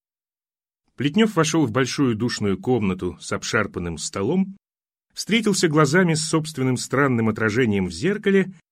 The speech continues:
и улыбнулся ему, как старому знакомому. То, что там отражалось, никак не могло быть Плетневым, но он все равно был рад его видеть. Он распахнул все окна и перетаскал из багажника сумки,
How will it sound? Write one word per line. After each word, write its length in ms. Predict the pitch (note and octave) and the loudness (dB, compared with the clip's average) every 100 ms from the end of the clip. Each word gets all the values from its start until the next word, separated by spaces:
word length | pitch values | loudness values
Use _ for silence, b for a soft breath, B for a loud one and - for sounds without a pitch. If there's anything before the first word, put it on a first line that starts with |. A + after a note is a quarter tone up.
| _ | _
и 80 | F#3+ | 0
улыбнулся 640 | A#3+ G#3+ D#3 C#3 E3+ - | 2 4 2 2 0 0
ему, 180 | D3+ C#3+ | -2 -2
как 180 | A2+ G2+ | -2 -6
старому 340 | - C3 A#2+ | -6 -4 -4
знакомому. 680 | G2+ G2 - D#2 D2 C#2 C2 _ _ _ _ _ _ _ _ - | -4 -6 -8 -10 -8 -12 -16 _ _ _ _ _ _ _ _ -4
То, 120 | E3+ | -2
что 180 | D#3 D#3 | 0 2
там 180 | D#3+ C#3 | 4 4
отражалось, 580 | C3 C3 F#3 E3+ - | 2 2 2 0 -2
никак 380 | A#2+ A2+ G3 G3+ | -4 -2 -2 -2
не 100 | D#3+ | -2
могло 300 | D#3 B2+ E3+ | 0 0 -2
быть 280 | D3 D#3+ D#3+ | 0 -2 -4
Плетневым, 640 | D#3 D3 D#3 E3+ A2 E2+ - _ _ _ _ | -8 -6 -2 0 0 -2 -6 _ _ _ _
но 120 | C3+ | 2
он 100 | E3 | 2
все 180 | D#3 - | 2 4
равно 280 | E3 D#3 E3 | 4 6 4
был 200 | C#3+ C#3 | 6 6
рад 240 | C3+ A#2+ | 4 0
его 200 | B2+ A#2 | 0 0
видеть. 480 | G#2+ F2+ C#2+ - - _ _ _ _ _ _ _ _ _ _ _ _ _ _ - | 0 -2 -8 -14 -20 _ _ _ _ _ _ _ _ _ _ _ _ _ _ -4
Он 160 | D#3+ D3 | 0 2
распахнул 480 | C3+ C#3+ C#3 D3 | 2 0 2 0
все 200 | B2 - | 0 0
окна 360 | C3+ G3 - G2 | 2 2 0 -4
и 20 | |
перетаскал 580 | F2+ G#2 A2+ A#2+ D#3 C#3+ | -2 -4 -4 -4 0 0
из 100 | A2 | 0
багажника 600 | C3 B2+ C#3 A#2 B2+ C#3 | -2 2 0 0 -2 -2
сумки, 580 | - G3 E3 - E2 | -2 -2 -2 -2 -10